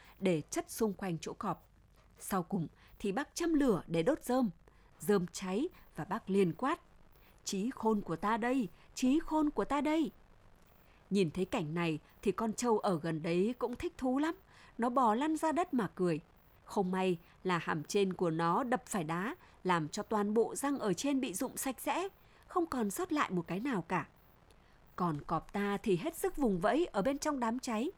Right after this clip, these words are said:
Phải một hồi lâu sau đó, lửa cháy lớn, làm đám dây thừng bị đứt. Đến lúc ấy thì cọp mới thoát được. Nó co chân co cẳng vùng dậy và chạy thẳng vào trong rừng sâu. Cũng chẳng dám ngoảnh đầu nhìn lại nữa.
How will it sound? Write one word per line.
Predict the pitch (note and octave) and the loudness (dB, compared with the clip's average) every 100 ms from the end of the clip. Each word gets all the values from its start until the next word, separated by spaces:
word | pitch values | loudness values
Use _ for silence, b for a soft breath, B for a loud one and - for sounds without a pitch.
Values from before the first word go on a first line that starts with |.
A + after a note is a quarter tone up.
| B B B B | B B B B
Phải | - F3+ | -2 0
một | D#3 D#3+ | 0 -2
hồi | - E3+ | 0 2
lâu | E3+ G#3+ G#3+ | 4 2 0
sau | A3+ G#3 | -2 -2
đó, | F#3 F3+ D4 B B B | 0 -2 -4 B B B
lửa | A#3+ A#3+ F3+ | 6 8 8
cháy | - G#3+ | 2 0
lớn, | B3+ A#3 A#3+ G#4+ B B | 2 4 2 -2 B B
làm | G3 F3 E3 | 0 0 2
đám | E3 F#3 | 0 0
dây | A#3 | 0
thừng | G3+ G3 E3+ | 0 0 0
bị | F#3+ | 0
đứt. | F3 F#4 - B B B | 0 -2 -2 B B B
Đến | F#3 F3+ F#3+ | 0 2 2
lúc | C#4+ | -2
ấy | - F3+ | 0 0
thì | - - | 0 -4
cọp | E3 - | -4 -2
mới | D#3+ F3 | -2 -2
thoát | C#4+ F#4 | -2 0
được. | A#3 F#3+ - - - - - - - | 2 2 0 -14 -20 -20 -20 -18 -10
Nó | D#3+ - | -10 -2
co | A#3+ C4 | 0 0
chân | C#4 C#4 | 0 0
co | C#4+ C#4+ | 0 0
cẳng | C4 G3 D#3 | 2 0 2
vùng | A3+ A3 | 2 2
dậy | G#3 A3 B B B - | 2 0 B B B -2
và | B3 | -2
chạy | A#3 D4 - | 0 -4 -2
thẳng | C#4+ G#3+ | -2 0
vào | F3+ | -2
trong | F3+ D4 C4+ | -2 -2 0
rừng | A3+ | 0
sâu. | F#3+ C#4+ D4+ - - - _ - - - - | 0 0 -2 -4 -14 -20 _ -20 -20 -10 -4
Cũng | C4+ | -2
chẳng | - C4 F3 | 0 -2 0
dám | F#3+ F3+ C4+ - - | 0 0 -4 -8 0
ngoảnh | A3+ F3 F3 | 4 4 4
đầu | G3 E3+ | 4 4
nhìn | F3 E3+ | 4 4
lại | E3 - | 2 -2
nữa. | G3 G#3+ F4 | -4 -2 -4